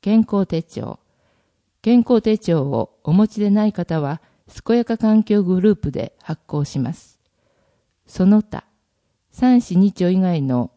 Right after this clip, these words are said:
医療機関で接種を希望される方、事前に健やか環境グループまでご連絡ください。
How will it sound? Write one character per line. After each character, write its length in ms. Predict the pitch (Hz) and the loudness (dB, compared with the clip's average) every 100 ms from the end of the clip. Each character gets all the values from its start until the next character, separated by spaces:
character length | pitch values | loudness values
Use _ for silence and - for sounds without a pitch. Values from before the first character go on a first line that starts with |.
| _ | _
医 80 | - | -8
療 260 | 165 226 226 | 0 0 0
機 140 | - | -4
関 240 | 208 185 160 | -4 -2 -2
で 140 | 131 | -4
接 320 | - 151 - | -6 -8 -4
種 100 | 196 | -4
を 60 | 190 | -2
希 140 | 185 | -2
望 140 | 175 185 | -2 -2
さ 140 | 180 | -4
れ 140 | 170 160 | -6 -6
る 100 | 160 | -8
方、 360 | 143 - 123 _ _ _ _ _ _ | -12 -14 -16 _ _ _ _ _ _
事 140 | 254 165 | -8 0
前 180 | 220 220 | 2 6
に 340 | 208 196 196 _ _ - - | 6 4 0 _ _ -20 -2
健 120 | 233 | -2
や 60 | 233 | 0
か 120 | 226 | -4
環 280 | 214 226 226 | 0 2 4
境 160 | 220 | 2
グ 100 | 196 | 2
ル 200 | 190 214 | 2 2
ー 40 | - | 0
プ 80 | 143 | -2
ま 160 | 143 | -4
で 260 | 127 127 - - | -4 -8 -12 -10
ご 120 | 143 | -4
連 200 | 170 202 | 2 2
絡 220 | 185 - | 0 -4
く 100 | 160 | -6
だ 120 | 156 | -6
さ 200 | 151 156 | -6 -10
い。 100 | 151 | -14